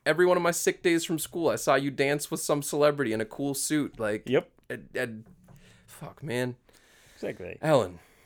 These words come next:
Speaker 1: you hurt me.
Speaker 2: For me, it would hurt most to see, like, I don't know what the actor's name was, but the guy who played Matlock. I watched a lot of Matlock on
Speaker 1: Oh,
Speaker 2: my
Speaker 1: <laughs> yeah.
Speaker 2: days off. Um,
Speaker 1: Did you hang out
Speaker 2: days
Speaker 1: at your
Speaker 2: home from
Speaker 1: grandma's on
Speaker 2: school.
Speaker 1: days off?
Speaker 2: Nope. Uh, we just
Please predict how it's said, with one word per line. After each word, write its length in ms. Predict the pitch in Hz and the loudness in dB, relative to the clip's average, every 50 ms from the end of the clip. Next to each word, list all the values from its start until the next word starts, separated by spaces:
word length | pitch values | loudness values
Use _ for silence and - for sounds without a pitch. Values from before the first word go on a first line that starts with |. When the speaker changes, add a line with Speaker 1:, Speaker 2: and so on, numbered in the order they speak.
| - 127 | -16 -10
Speaker 1:
you 80 | 113 - | -4 0
hurt 220 | 139 127 120 - | 2 2 2 0
me. 180 | 98 95 95 _ | -4 -14 -14 _
Speaker 2:
For 180 | - - 139 135 | -12 -4 -2 0
me, 200 | 135 139 139 131 | 4 6 6 6
it 60 | 120 | 6
would 180 | 113 110 101 - | 6 2 0 0
hurt 280 | - 113 110 104 107 | 0 -2 -2 -2 -2
most 440 | 107 104 104 104 98 - - - - | -2 0 0 0 0 -4 -10 -16 -12
to 120 | - 104 95 | -12 -12 -10
see, 300 | - - - - 110 104 | -10 -10 -6 -6 -4 -4
like, 320 | 95 95 95 90 - - _ _ _ - | -2 -4 -4 -4 -8 -16 _ _ _ -6
I 80 | 117 110 | -2 0
don't 140 | 117 117 113 | 0 2 4
know 160 | 113 113 113 | 6 4 4
what 260 | 110 107 110 107 - - | 6 4 2 2 2 0
the 180 | 107 101 95 | -2 -2 0
actor's 380 | 104 101 95 - - 98 90 98 | 0 -2 -2 -2 -6 -10 -8 -8
name 200 | 95 95 95 87 | -8 -8 -8 -8
was, 280 | 87 87 87 - - - | -8 -10 -10 -12 -12 -6
but 160 | - 101 87 | -6 -6 -4
the 80 | - 95 | -4 -4
guy 200 | 101 95 92 92 | -2 -2 -2 -4
who 80 | 90 | -6
played 260 | - 107 101 98 95 | -6 -4 -4 -4 -4
Matlock. 640 | 98 98 98 107 - 113 113 107 110 113 - - _ _ - | -4 -4 -4 -2 0 0 0 0 0 -2 -6 -10 _ _ -4
I 60 | - | 0
watched 240 | 110 104 104 - - | 0 0 0 0 -2
a 40 | 107 | 0
lot 160 | 104 101 95 | 0 0 0
of 60 | 92 | -2
Matlock 540 | 95 98 98 98 98 - - 87 90 92 - - | -4 -4 -4 -4 -4 -2 -2 -4 -2 -2 -4 -4
on 60 | - | -6
Speaker 1:
Oh, 20 | 110 | -4
Speaker 2:
my 120 | 107 104 | -6 -6
Speaker 1:
<laughs> 80 | 101 92 | 0 8
yeah. 60 | 196 | 8
Speaker 2:
days 180 | 196 - - - | 8 8 10 8
off. 240 | 415 427 - - 381 381 - - _ - 370 359 - _ _ _ _ - - - | 8 8 8 8 6 6 6 4 _ -2 -2 -2 -2 _ _ _ _ -18 -10 -6
Um, 400 | 110 101 98 98 95 95 92 95 | -4 -4 -2 -2 -4 -6 -8 -10
Speaker 1:
Did 120 | - 104 104 | -12 -10 -8
you 100 | 117 120 | -4 -2
hang 160 | 117 117 117 | 0 2 2
out 80 | 110 | 2
Speaker 2:
days 40 | 110 | 2
Speaker 1:
at 40 | 101 | 2
your 80 | 107 107 | 0 -2
Speaker 2:
home 40 | 101 | -2
from 60 | 104 | -2
Speaker 1:
grandma's 320 | 101 104 107 110 110 107 | -4 -4 -2 -2 -2 0
on 60 | 117 110 | 0 0
Speaker 2:
school. 80 | 101 104 | 0 0
Speaker 1:
days 220 | 113 113 113 110 | -2 -2 0 0
off? 280 | 117 113 117 - - - - - | 2 2 2 0 -2 -10 -2 6
Speaker 2:
Nope. 340 | 120 135 170 185 - - _ _ _ - | 8 8 8 8 6 -2 _ _ _ 2
Uh, 540 | 135 123 117 117 120 120 117 117 120 117 120 117 | 6 8 10 10 10 10 10 10 8 8 6 6
we 120 | 120 120 | 2 0
just 440 | 113 113 123 120 110 - - - - | 2 2 0 0 0 -2 -8 -10 -12